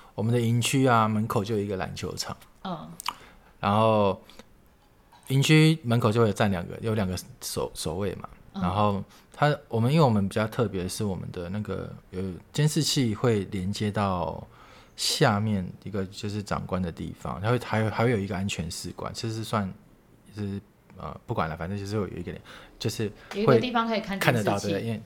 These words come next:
Speaker 1: 对，会看得到监视器。
Speaker 2: 哦。
Speaker 1: 那晚上也是，就是会值夜班的人会看得到。
Speaker 2: 哦，可以看画面。
Speaker 1: 对，会，
Speaker 2: 嗯。
Speaker 1: 可以看画面。然后有一天呢，就是，呃，就底下的那个，应该那个算是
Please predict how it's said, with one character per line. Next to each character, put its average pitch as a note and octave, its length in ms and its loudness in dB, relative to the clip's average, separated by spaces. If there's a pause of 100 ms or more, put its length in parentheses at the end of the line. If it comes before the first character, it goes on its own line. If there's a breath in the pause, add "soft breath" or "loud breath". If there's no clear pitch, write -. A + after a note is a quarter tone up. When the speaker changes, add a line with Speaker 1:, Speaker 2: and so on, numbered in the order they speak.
Speaker 1:
对， G2+ 240 -8
会 A#2+ 120 0
看 A#2+ 180 2
得 A2+ 60 2
到 G#2+ 120 2
监 F#2 220 -4
视 F#2 160 -6
器。 - 160 -6
Speaker 2:
哦。 G2 60 -2
Speaker 1:
那 B2 200 6
晚 G2+ 160 4
上 A#2 220 4
也 F2+ 80 0
是， G#2 260 -4
就 A2 140 -4
是 G#2 180 -4
会 G#2 300 0
值 - 160 -12
夜 F#2+ 160 -4
班 F2 240 -2
的 F2 100 -8
人 - 140 -10 (100)
会 G2 120 -6
看 - 180 0
得 - 80 -4 (100)
到。 - 120 2
Speaker 2:
哦， - 20 -4
可 - 60 -10
以 - 20 -10
看 G3 220 0
画 D#3+ 260 -2
面。 D3+ 120 -12
Speaker 1:
对， G2 280 2 (100)
会， A2+ 120 -2
Speaker 2:
嗯。 - 20 -2
Speaker 1:
可 A#2 140 2
以 - 20 -2
看 G2 180 -2
画 F2+ 240 -2
面。 F#2+ 220 -6
然 G#2+ 100 -2
后 C#3 80 4
有 G#2 120 2
一 - 20 -4
天 G#2 220 -2
呢， G2 120 0
就 F#2 140 -4
是， G2 300 -2 (1300 loud breath)
呃， E2+ 340 -4 (280)
就 A#2 160 -2
底 G#2 120 -4
下 G#2 220 2
的 F2+ 380 -4
那 G2 100 -4
个， - 500 -10
应 C3+ 120 -4
该 D#3 120 4
那 F3 140 2
个 C3 140 4
算 B2 260 0
是 G2+ 560 -2